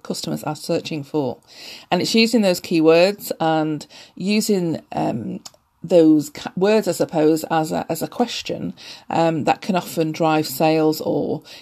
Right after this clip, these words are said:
kind of put you in front of your customers a little bit better,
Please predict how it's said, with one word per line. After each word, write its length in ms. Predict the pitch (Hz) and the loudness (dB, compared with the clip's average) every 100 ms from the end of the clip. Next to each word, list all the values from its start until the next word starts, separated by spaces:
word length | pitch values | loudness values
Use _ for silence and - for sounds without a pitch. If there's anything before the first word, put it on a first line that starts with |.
| _ | _
kind 180 | 269 240 | 2 2
of 60 | |
put 140 | 240 185 | 2 0
you 160 | 196 | 0
in 100 | 185 | -2
front 240 | - 226 - | -4 -6 -4
of 80 | |
your 80 | 196 | -8
customers 480 | - - - 170 165 | -8 -12 -10 -8 -6
a 80 | - | -4
little 200 | 180 - | -2 0
bit 180 | - - | -2 0
better, 460 | 143 - - - | -2 -2 -8 -8